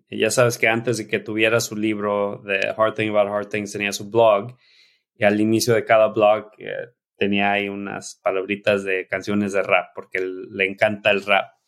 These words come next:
Y, este, el que más me gusta es "Wait until I get my money right, then you can't tell me nothing right".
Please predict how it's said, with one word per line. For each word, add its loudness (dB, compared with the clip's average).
Y, 4
este, 0
el -8
que 0
más 4
me 0
gusta 2
es -4
"Wait 0
until 2
I 2
get -2
my -4
money -2
right, 2
then 0
you -4
can't -8
tell 0
me -2
nothing 0
right". -14